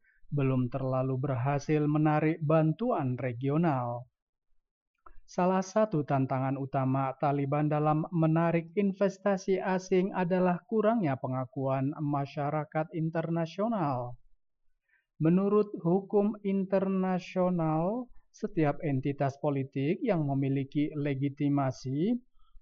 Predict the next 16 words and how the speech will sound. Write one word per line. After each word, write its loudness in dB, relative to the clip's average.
pertama-tama 0
harus -2
diakui 0
secara 0
resmi 2
dan 2
legal 2
oleh 0
berbagai -2
negara 0
yang 4
terbentuk 2
dari -2
kerjasama -2
bilateral 0
dan -2